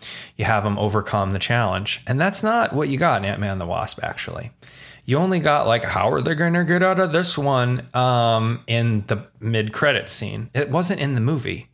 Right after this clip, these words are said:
actually. <laughs> Uh, I mean, it was in the movie, but it really wasn't. It was just kind of like a, "Let's tie this into, um, Infinity War Part Two." So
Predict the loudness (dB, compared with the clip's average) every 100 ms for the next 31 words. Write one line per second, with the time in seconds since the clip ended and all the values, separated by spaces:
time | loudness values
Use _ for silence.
0 | -10 -8 -6 -4 -4 -4 -8 -12 _ -20
1 | -20 -20 -8 -2 2 4 2 2 0 0
2 | 0 2 2 2 0 0 0 0 0 0
3 | 0 0 0 0 -2 -4 -4 -4 -2 0
4 | 0 0 -2 0 -2 -2 -2 -6 _ -20
5 | -16 -2 0 0 -4 -8 -4 0 0 0
6 | -2 -2 -2 -2 -4 -4 -6 -6 -6 -8
7 | -8 -8 -6 -6 -6 -8 -12 -16 _ _
8 | -16 -12 -12 -14 _ _ _ _ _ _
9 | _ _ _ _ _ -8 0 2 2 0
10 | -8